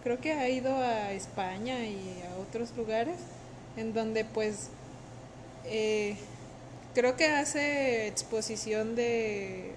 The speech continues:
o sea, cómo hace ella el mole desde cero en el metate, y también tortea, pues, a mano, o sea,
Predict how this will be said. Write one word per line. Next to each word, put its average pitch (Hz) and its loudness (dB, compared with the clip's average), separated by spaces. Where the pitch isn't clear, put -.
o 214 -6
sea, 220 0
cómo 240 4
hace 247 4
ella 247 4
el 240 2
mole 247 0
desde 190 -2
cero 247 2
en 247 2
el 208 -2
metate, 214 0
y 226 -2
también 208 0
tortea, 226 2
pues, 180 -6
a 202 -4
mano, 247 2
o 220 -2
sea, 202 -4